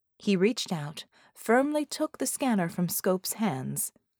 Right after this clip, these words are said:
and passed it to Mel. Scope closed her eyes,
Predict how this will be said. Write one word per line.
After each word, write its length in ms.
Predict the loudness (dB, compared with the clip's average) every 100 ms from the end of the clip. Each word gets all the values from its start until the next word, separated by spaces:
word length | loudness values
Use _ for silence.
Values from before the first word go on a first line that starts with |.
| _ -6
and 180 | -6
passed 380 | -4 -6 -4 -6
it 80 | -6
to 140 | -4
Mel. 400 | -2 -2 -6 -10 -16 _ _ _ _ _ _ _ _ _
Scope 440 | -4 4 4 4
closed 360 | 2 2 4 2
her 120 | -2
eyes, 420 | 0 2 2 0